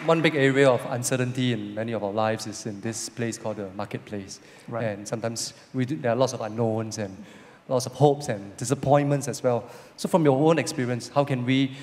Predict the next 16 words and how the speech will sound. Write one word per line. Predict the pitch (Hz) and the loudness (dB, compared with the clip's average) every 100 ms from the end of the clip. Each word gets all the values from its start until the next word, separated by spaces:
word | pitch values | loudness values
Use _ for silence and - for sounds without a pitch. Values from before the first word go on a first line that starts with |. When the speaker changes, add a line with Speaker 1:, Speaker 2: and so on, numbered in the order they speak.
| - - | -14 -2
Speaker 1:
navigate | 127 120 127 131 127 | 2 2 2 0 0
this | 123 123 - | -2 -2 -2
area | 127 127 123 | 0 2 4
of | 120 | 2
uncertainty | 110 104 127 120 123 120 120 - - | 0 -4 -4 -2 -4 -6 -8 -12 -8
in | 117 | -4
the | |
marketplace | 110 110 123 120 120 117 160 | -4 -4 -6 -4 -6 -6 -4
even | 123 123 113 | -4 -4 -6
better? | 104 104 | -6 -4
What | 120 151 | -6 -4
advice | 117 117 117 | -2 -2 -2
would | 117 | -6
you | 104 | -6
give | 107 104 | -8 -8
us? | 104 | -10